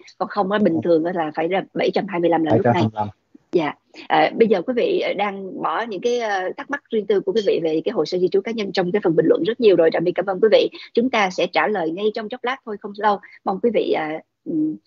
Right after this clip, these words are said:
Speaker 1: kiên nhẫn một chút xíu nha, để mình hỏi thăm hết tất cả về cái bài thi này. Để có rất là nhiều người đang cần kiếp những cái thông tin mới cho cái chuyện, à, thi nhập tịch của họ, thì mình nói hết chủ đề rồi mình sẽ trả lời những cái chuyện khác.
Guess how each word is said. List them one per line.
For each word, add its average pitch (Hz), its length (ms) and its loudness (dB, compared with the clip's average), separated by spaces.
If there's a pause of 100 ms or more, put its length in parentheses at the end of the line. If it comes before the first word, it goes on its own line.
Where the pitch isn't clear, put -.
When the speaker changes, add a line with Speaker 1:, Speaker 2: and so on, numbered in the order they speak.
(120)
Speaker 1:
kiên 214 140 2
nhẫn 190 140 -2
một 220 100 0
chút 240 100 0
xíu 285 160 0
nha, 330 220 0
để 160 80 -2
mình 208 140 -4
hỏi 165 220 -4
thăm 240 260 -4
hết 302 200 0
tất 320 140 -10
cả 208 260 2
về 196 60 -4
cái 185 100 -6
bài 170 160 -4
thi 196 100 0
này. 170 200 -2 (280)
Để - 120 0
có 262 100 2
rất 311 200 -4
là 220 60 2
nhiều 180 140 -2
người 160 180 0
đang 185 260 -2
cần 156 200 -2
kiếp 226 160 0 (280)
những 170 120 -2
cái - 100 2
thông 190 120 -6
tin 180 180 -4
mới 196 320 0
cho 180 200 0
cái 196 200 -2
chuyện, 165 320 2
à, 160 80 -2 (220)
thi 214 120 6
nhập 185 160 0
tịch 196 120 -4
của 175 100 0
họ, - 280 -2
thì 156 200 0 (240)
mình 156 100 2
nói 165 120 0
hết 262 160 -2
chủ 165 100 4
đề 180 160 0
rồi 151 120 -2
mình 151 100 -2
sẽ 160 140 -6
trả 165 120 0
lời 160 180 0
những - 140 -4
cái 208 260 0
chuyện - 180 2
khác. 233 200 2